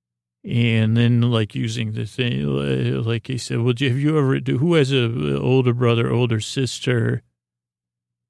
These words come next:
And then, you know, then he, 'cause then he comes out with this, uh, like, uh, very, um, like, soft martial arts, uh, solution,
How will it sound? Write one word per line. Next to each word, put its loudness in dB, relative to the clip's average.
And 2
then, 4
you 2
know, 4
then 4
he, 0
'cause 0
then 4
he 2
comes 0
out 0
with -4
this, -4
uh, 0
like, -4
uh, -2
very, 2
um, 0
like, 0
soft 0
martial 0
arts, 2
uh, -2
solution, 0